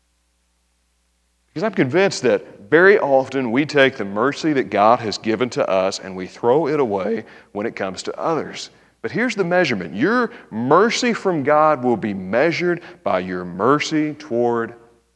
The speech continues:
others. And you can't extend the grace of God to others until you understand that the grace of God has been extended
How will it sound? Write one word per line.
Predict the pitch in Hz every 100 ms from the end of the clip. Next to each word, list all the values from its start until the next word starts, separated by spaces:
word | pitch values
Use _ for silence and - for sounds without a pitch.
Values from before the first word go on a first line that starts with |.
| _ _ _
others. | 85 87 - - - - - _ _ _ _ _ _ _ _ _ _ _ _ _ _ _ _
And | 98
you | 131
can't | 160 202 170
extend | - - 190 196 131
the |
grace | 117 123 147 -
of | 113
God | 123 123 113
to | 104
others | 131 123 113 117
until | - 107 - 120 120 120
you | 104 135 127
understand | 113 107 - 110 113 117
that | 117
the | 95
grace | 101 110 -
of | 117
God | 98 92 101
has | 117 113
been | - 92 -
extended | 90 - 92 90 98